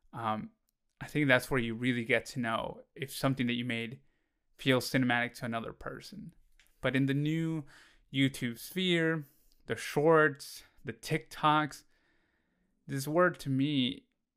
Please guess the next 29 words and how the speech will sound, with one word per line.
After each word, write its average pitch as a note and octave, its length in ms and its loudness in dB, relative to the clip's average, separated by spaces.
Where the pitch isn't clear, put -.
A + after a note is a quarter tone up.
is A#2+ 580 -2
now C3 340 6
a B2+ 80 -2
rarity, A#2 640 -4
like, B2+ 220 -2
a C#3+ 40 4
very C3 460 4
big A2+ 400 -6
rarity A2 540 -2
that B2 460 2
I C3+ 100 6
wish C3+ 560 2
was C3 680 2
not C#3 280 4
the C#3+ 60 -10
case. D3+ 480 -2
But - 160 -10
then B2 180 0
I'm A#2+ 220 -2
like, A#2 300 -8
this C3 200 -8
means B2 280 -2
that B2 320 0
when C#3 180 0
an C#3 100 6
amazing C3+ 500 2
movie C3+ 300 4
comes A#2 380 -8
out, A2+ 360 -2